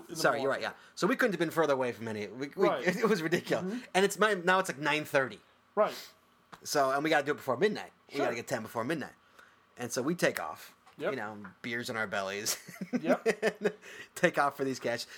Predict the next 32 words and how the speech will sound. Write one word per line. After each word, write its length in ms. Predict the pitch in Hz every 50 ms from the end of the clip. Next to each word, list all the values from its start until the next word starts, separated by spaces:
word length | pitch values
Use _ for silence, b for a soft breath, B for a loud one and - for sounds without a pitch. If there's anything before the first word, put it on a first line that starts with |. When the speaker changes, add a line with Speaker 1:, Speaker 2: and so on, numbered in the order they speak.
| B B
Speaker 2:
Meanwhile, 300 | 208 277 311 277 220 190
you 60 | 190 208
know, 120 | 247 247
you 80 | 208 202
know 160 | 214 220 220
that, 240 | 220 208 202 190 208
uh, 140 | 185 175
letterbox 420 | 165 170 175 190 202 208 202 - -
we 60 | 214
got? 300 | 202 214 233 240 - - B B B B
You 80 | 165
know 60 | -
Speaker 1:
Yeah. 60 | 220 220
Speaker 2:
there 60 | 202
was 80 | 175
two 140 | - - 196
caches 320 | 175 196 185 180 180 175 -
down 140 | 175 165
that 120 | 165 160 135
road? 260 | 135 143 156 165 165 _ _ _ _ _ _ -
Speaker 1:
There 100 | 175 170
were 60 | 170
two 100 | - 190
more 140 | 185 185 175
caches? 340 | - 165 156 165 196 185 165
Speaker 2:
Down 180 | 165 151 139 139
that, 140 | 139 - - _ -
no, 160 | 196 180 - - - - _ -
we 120 | 185 180
passed 420 | 175 - 196 175 151 - - - - _ -
two 100 | - 160
caches. 420 | - 127 107 - - 92 - -